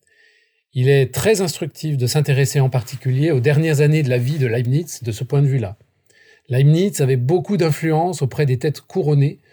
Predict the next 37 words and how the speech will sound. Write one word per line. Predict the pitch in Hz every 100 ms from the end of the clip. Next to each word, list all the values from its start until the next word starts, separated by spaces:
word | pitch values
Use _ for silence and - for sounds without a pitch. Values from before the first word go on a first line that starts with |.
| _ _
jusqu'en | - 156 - 175
Russie, | 139 156 - 190 214 _ _ _
où | 135
il | 135
fut | - 190
le | 143
conseiller | 151 143 151 185
de | 131
Pierre | - 156
le | 143
Grand. | 131 110 110 - _ _ _ _ _ _ _ _ _ _ _ -
Vers | 127 151
mille | 185 233
sept | 202 170
cent | 143
dix, | 127 139 220 - - - _
la | 139 135
question | 190 - 240
de | 175
la | 143
succession | 165 160 165 - 196
de | 151
la | 135
reine | 147 143 123 110 -
Anne | 160 151
d'Angleterre | 139 131 127 123 156 190 -
se | 127
posa | 139 135 175
de | 139
manière | 127 135 139
critique, | - 139 - 214 - - _ _ _ _ _
car | 135 -
celle-ci | 151 139 220
n'avait | 175 135
pas | 135 175
de | 135
descendants. | 131 156 143 127 98